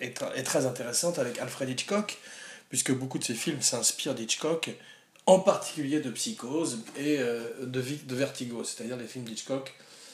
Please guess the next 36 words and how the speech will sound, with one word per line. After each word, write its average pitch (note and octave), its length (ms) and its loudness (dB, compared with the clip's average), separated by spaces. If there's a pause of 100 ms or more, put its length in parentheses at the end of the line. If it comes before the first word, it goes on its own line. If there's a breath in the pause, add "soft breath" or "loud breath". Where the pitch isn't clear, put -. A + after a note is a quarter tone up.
(380 loud breath)
un F3 100 8
peu F3 140 2
plus E3 200 -4
tard F#3 240 4
dans C#3+ 120 0
sa - 140 0
carrière D3 600 2
et B2+ 100 0
un B2 80 0
petit - 180 -12
peu B2+ 120 -12
plus - 160 -4
effectivement, C3 520 -4
euh, A#2 40 0
tordus A#2+ 420 -2
psychologiquement, B2 800 -2 (320 loud breath)
<clears throat> - 280 -12
que G#3+ 380 12
j'aime D3+ 200 4
beaucoup E3+ 280 6
aussi, E3 420 6
en D3 120 0
particulier D3+ 360 2
moi D3+ 180 4
personnellement, C#3+ 440 0
Psychose, D3 720 4 (180)
euh, C3+ 160 4 (140)
euh, C3+ 120 -2
voir C#3 280 4
la A#2+ 80 4
spéciale C3 580 2 (400 loud breath)
Mother, D3+ 760 4 (640 loud breath)
Psychose, D3 520 8
Anthony C#3 300 4
Perkins, D3+ 460 0 (380)
et D#3 300 6